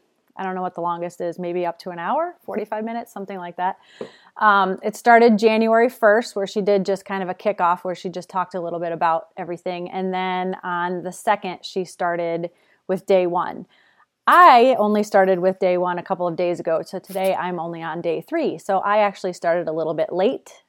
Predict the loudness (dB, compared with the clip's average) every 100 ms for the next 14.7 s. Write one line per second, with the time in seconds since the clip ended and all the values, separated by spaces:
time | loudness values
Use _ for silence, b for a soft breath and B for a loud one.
0 | -8 -4 -4 -6 -2 4 4 4 2 0
1 | 0 4 4 4 0 2 2 2 2 0
2 | 0 -2 -6 -4 -4 -4 -4 -6 -6 -8
3 | -8 -12 -12 -6 -4 -2 -4 -6 -4 -2
4 | -2 -2 0 0 -2 -2 0 0 -2 -4
5 | -4 -4 -6 -8 -10 -8 -6 -4 -4 b
6 | b b b b b b 0 2 4 2
7 | 2 2 4 4 2 -6 -4 -4 -4 2
8 | 6 6 6 8 8 6 4 0 0 2
9 | 6 8 8 6 6 4 -2 -10 -6 -4
10 | -6 -8 -12 -8 0 2 2 0 -2 2
11 | 2 2 0 0 -4 -4 -6 -6 -8 -8
12 | -10 -10 -12 -12 -8 -8 -8 -8 -4 -4
13 | -4 -6 -6 -8 -10 -12 -8 -6 -8 -6
14 | -6 -6 -2 2 4 4 2